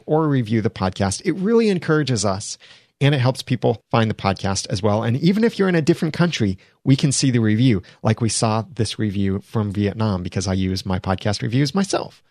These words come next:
I created the product. I use the product. I'm my own customer. It's a cool product.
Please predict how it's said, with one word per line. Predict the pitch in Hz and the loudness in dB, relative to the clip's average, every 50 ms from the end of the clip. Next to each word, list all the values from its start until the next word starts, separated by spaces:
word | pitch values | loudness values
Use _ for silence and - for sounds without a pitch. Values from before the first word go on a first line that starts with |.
| _ _ - | _ _ -4
I | - 123 | -4 -2
created | - - 175 165 160 175 - | 2 2 2 2 2 0 0
the | - | 0
product. | - 185 190 185 - - _ _ _ | 0 0 2 0 -2 -4 _ _ _
I | - | -2
use | 403 381 381 359 - | 0 0 0 0 0
the | - 127 | -2 0
product. | - 131 117 107 95 90 - - - | 2 4 4 4 2 0 -4 -4 -2
I'm | 135 135 147 | 0 2 2
my | 147 147 151 | 2 2 2
own | 151 160 156 | 2 0 0
customer. | - 165 165 156 - 135 110 92 - _ _ _ - - - | 0 0 0 0 0 -2 -2 -2 -4 _ _ _ -20 -12 -6
It's | - 165 151 - - | -4 -4 -4 -4 -4
a | 143 | -6
cool | - - 170 160 | -2 -2 -2 -2
product. | - - 160 156 131 107 - _ | 0 2 2 2 2 0 -2 _